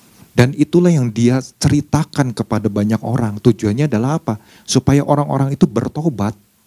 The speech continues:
Supaya orang-orang itu bisa datang mengenal pribadi Tuhan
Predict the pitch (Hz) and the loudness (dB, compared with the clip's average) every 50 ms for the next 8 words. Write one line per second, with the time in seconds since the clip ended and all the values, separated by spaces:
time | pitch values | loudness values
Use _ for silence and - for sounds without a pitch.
0 | _ _ _ _ _ _ _ _ _ _ - - - - 143 147 147 143 151 151 | _ _ _ _ _ _ _ _ _ _ -4 -4 0 2 2 2 4 2 2 2
1 | 151 147 147 147 147 135 147 151 139 - 170 160 135 - - 135 - - 107 110 | 0 0 -2 -4 -2 -2 0 -2 4 4 4 4 4 0 -4 -4 -2 0 0 0
2 | 113 - - 160 170 170 156 147 135 123 120 120 117 131 151 160 147 - - 117 | -2 -4 -4 0 0 2 2 2 2 2 2 2 2 2 2 2 0 0 0 0
3 | 104 - 101 101 104 107 107 - - 143 131 - - 107 95 | 2 2 2 0 0 -2 -4 -2 -2 -2 -2 -2 -4 -6 -6